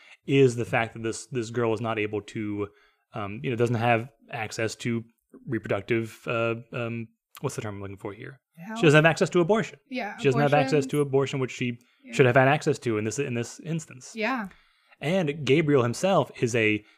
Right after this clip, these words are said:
Speaker 1: male figure who takes control of a woman's body.
Speaker 2: Yeah.
Speaker 1: And the entire, like, climax of the movie, or the, not the action climax, the emotional climax,
Speaker 2: Yeah.
Speaker 1: is a woman taking control of her own body and kind of, like, correcting this original, like
Speaker 2: So it's about bodily autonomy.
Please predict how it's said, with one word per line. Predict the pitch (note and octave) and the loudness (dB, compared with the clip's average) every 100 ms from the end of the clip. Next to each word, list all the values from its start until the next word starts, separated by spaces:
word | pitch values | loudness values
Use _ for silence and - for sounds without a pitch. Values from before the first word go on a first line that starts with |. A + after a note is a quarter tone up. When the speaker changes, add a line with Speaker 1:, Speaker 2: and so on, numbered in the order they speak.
| _ - | _ -4
Speaker 1:
male | B2+ A#2+ | 0 0
figure | - A#2+ A#2 | 0 0 0
who | A#2 | -2
takes | - C3 - | -2 -4 -2
control | B2+ - C3+ A#2 | -10 -4 -2 -2
of | |
a | A#2 | -4
woman's | A2+ G#2+ | -6 -6
body. | A2 A#2 A#2+ - | -4 -4 -8 -14
Speaker 2:
Yeah. | B3 G#3 G3+ G3+ _ _ _ - | -10 -8 -8 -10 _ _ _ -8
Speaker 1:
And | B2 A#2+ | -2 0
the | |
entire, | A#2 B2+ C#3 C#3 B2 A2 - _ _ | 0 2 4 4 4 0 -4 _ _
like, | A#2 G#2+ _ _ | -2 -2 _ _
climax | - C#3+ C3 A2+ | 0 2 2 -2
of | A#2+ | -4
the | |
movie, | A#2+ D#3+ B2 A2 A2 | 0 2 2 2 0
or | G#2 | -2
the, | G2 F2+ _ _ _ _ _ | -6 -10 _ _ _ _ _
not | C#3 G#2+ | -2 -2
the | G#2 | 0
action | G#2 G2+ - | -2 -2 -8
climax, | - A2 G2 - | -10 -8 -8 -6
the | A2 | -6
emotional | G#2 G#2+ A2 | -4 -6 -6
climax, | G#2 A2 A#2+ B2+ - - - - | -10 -10 -8 -8 -8 -10 -12 -8
Speaker 2:
Yeah. | - | 4
Speaker 1:
is | A#2+ A#2+ | 4 4
a | A#2+ | 0
woman | B2+ B2 A2+ | 0 0 -2
taking | - A#2+ A2+ | -2 -4 -4
control | A2+ C#3+ C#3+ | -4 0 2
of | A#2 | 2
her | G2+ | -2
own | F#2 | -6
body | F#2+ A2 - D#3+ _ _ G#2+ A2 | -10 -10 -12 -14 _ _ -12 -10
and | A2 | -6
kind | A2+ G#2+ | -4 -4
of, | G#2 | -4
like, | G#2 - _ _ _ _ _ _ | -4 -6 _ _ _ _ _ _
correcting | - C3 C3 B2 A2+ | 4 6 4 -2 -2
this | G#2+ | -2
original, | A2+ A2 A2 G#2 G2+ | -2 -4 -4 -4 -4
like | G2+ G2 | -2 -2
Speaker 2:
So | |
it's | A#3+ | -4
about | C4 A#3+ A#3 | -2 -2 0
bodily | A3+ G#3+ G3+ | -4 -4 -8
autonomy. | G3 - A3 A3+ - | -10 -10 -10 -12 -18